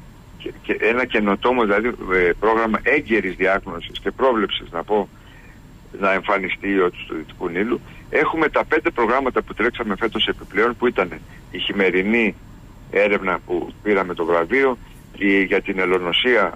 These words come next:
που τρέχει, για τα χωροκατακτητικά είδη κουνουπιών όπως είναι το Αιγυπτιακό, που δεν έχει έρθει στο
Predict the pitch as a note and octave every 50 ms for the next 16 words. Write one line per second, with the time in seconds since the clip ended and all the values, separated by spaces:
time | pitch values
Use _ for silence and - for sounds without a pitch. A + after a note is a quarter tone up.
0 | - - - G2 - F#2+ F#2 G#2+ B2 B2 - - C#3+ C#3 - - - - - -
1 | - - - G2 - - G2+ - - - G2+ G2 F#2 - F#2+ - G2 - - F#2
2 | - - F#2+ - A#2 B2 B2+ B2 A#2 A#2 - A2+ G#2 G2+ G#2 A2+ A#2 A2+ A#2 A2+
3 | A2+ G#2+ - A#2 A#2 A2+ - G#2 G2+ - F#2+ - - - F#2+ F#2 F2+ - A2 A2+
4 | A2+ G#2+ F2+ - - - - - - G2+ G2 - B2 D3+ E3+ E3 D3+ C#3 B2 -
5 | - A#2 A2 G#2+ - G2+ G2+ - - G#2 G2